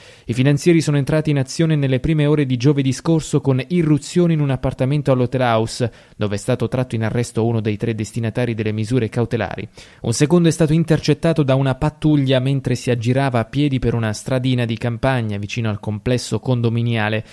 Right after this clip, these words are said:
mentre il terzo si trovava già recluso nella casa circondariale di Montacuto. Il maltempo ha interessato ieri l'Alto Maceratese, segnalati disagi a Camerino, Muccia e Val Fornace.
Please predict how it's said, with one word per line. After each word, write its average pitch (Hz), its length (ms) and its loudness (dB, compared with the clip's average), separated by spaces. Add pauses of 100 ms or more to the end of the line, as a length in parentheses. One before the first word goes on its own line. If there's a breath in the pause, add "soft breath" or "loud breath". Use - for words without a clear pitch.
(240 loud breath)
mentre 123 280 0
il 113 180 0
terzo 139 280 -2
si 127 120 -4
trovava 117 380 0
già 117 160 2
recluso 123 420 0
nella 110 220 -2
casa 135 320 2
circondariale 113 840 -2
di 117 140 -4
Montacuto. 127 760 0 (680 loud breath)
Il 117 120 -2
maltempo 170 520 4
ha 165 40 6
interessato 151 540 2
ieri 151 280 4
l'Alto 151 400 2
Maceratese, 135 920 0
segnalati 135 540 2
disagi 135 540 4
a 123 60 2
Camerino, 135 460 2
Muccia 160 500 0
e 127 120 -2
Val 139 200 4
Fornace. 120 640 0